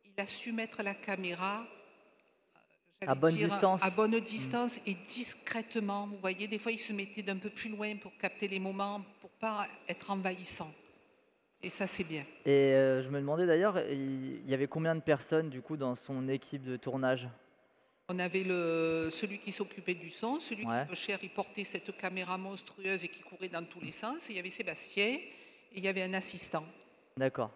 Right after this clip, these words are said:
Speaker 2: ouais, donc, euh, quatre personnes qui
Speaker 1: Qui couraient dans le service, euh.
Speaker 2: Ok. Mais c'est, moi, je, j'en reviens toujours pas qu'en temps de covid, c'est, c'est plus passé et qu'il y a un service qui a dit, « Bon, bah, ok, euh, on accepte l'équipe. »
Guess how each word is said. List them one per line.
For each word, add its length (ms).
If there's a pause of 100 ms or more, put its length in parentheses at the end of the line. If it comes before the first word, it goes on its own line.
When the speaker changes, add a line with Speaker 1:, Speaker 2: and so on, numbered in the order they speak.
Speaker 2:
ouais, 140
donc, 300
euh, 100
quatre 220
personnes 380
qui 360
Speaker 1:
Qui 140
couraient 320
dans 160
le 80
service, 580
euh. 260 (640)
Speaker 2:
Ok. 120 (240)
Mais 160
c'est, 380
moi, 200
je, 220
j'en 140
reviens 340
toujours 280
pas 200
qu'en 360
temps 160
de 80
covid, 640 (420)
c'est, 340
c'est 160
plus 160
passé 460
et 40
qu'il 320
y 80
a 80
un 160
service 380
qui 100
a 60
dit, « 180
Bon, 180
bah, 160
ok, 180
euh, 360
on 80
accepte 300
l'équipe. » 340